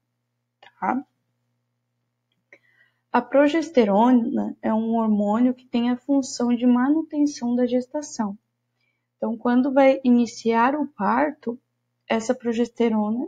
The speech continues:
irá diminuir. Esse, esse hormônio é muito importante pra vocês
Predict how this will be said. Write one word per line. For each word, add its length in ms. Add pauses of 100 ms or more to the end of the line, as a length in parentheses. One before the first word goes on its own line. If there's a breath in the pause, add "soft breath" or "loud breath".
irá 360
diminuir. 760 (1000)
Esse, 500
esse 320
hormônio 400
é 40
muito 260
importante 440
pra 140
vocês 420